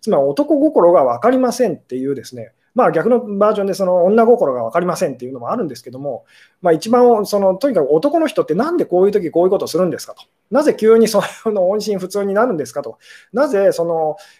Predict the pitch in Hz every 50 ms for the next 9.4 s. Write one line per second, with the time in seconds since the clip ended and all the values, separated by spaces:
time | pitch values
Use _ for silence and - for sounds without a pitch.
0 | _ _ 143 151 151 151 147 - 175 180 180 165 - 165 160 160 151 151 160 170
1 | 170 165 156 170 160 151 139 143 160 180 180 - 143 - 170 175 156 143 - -
2 | - 117 117 - - 123 117 - 147 131 120 117 - 151 156 156 151 147 147 139
3 | - _ _ _ _ _ _ _ - - _ _ _ _ _ _ _ _ _ _
4 | _ _ _ _ _ _ - - 175 160 165 151 - 160 180 214 220 - 180 147
5 | 131 117 139 131 120 117 113 123 147 151 - 123 123 147 156 165 - - 165 196
6 | 226 220 - - - 113 - - 214 254 294 262 160 110 - - 117 - _ _
7 | _ _ - - _ _ - 151 151 151 151 151 151 147 143 139 143 160 196 202
8 | 165 147 147 156 - - 185 233 294 311 269 175 151 - 156 151 147 143 - -
9 | 147 139 139 139 135 135 - -